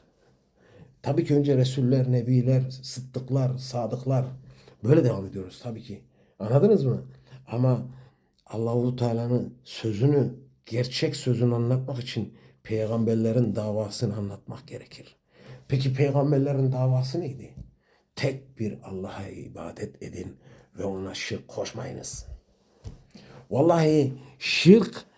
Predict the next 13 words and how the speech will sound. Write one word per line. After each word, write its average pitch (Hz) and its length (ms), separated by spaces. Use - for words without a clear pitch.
Allahu 139 520
Teala'nın 147 500
zerre 131 400
kadar 131 280
affetmeyeceği 107 680
bir 101 100
günahtır. - 560
Bakın, - 360
şirki - 680
Allahu 98 420
Teala - 240
affetmiyor. - 720
"Şu 143 480